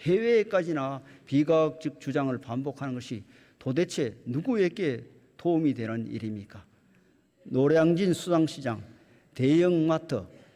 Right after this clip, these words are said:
전통시장의 수산물 매출은 오히려 늘었고 횟집들의 장사에도 영향이 없다고 합니다.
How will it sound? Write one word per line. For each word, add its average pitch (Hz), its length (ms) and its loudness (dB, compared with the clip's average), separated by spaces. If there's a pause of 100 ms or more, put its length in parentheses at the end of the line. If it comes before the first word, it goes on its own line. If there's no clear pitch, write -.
(200)
전통시장의 175 1040 2
수산물 165 440 -2
매출은 120 480 -4
오히려 131 340 -2
늘었고 120 520 -8 (360)
횟집들의 165 600 -2
장사에도 131 840 -2
영향이 123 500 -2
없다고 147 400 -2
합니다. 107 360 -10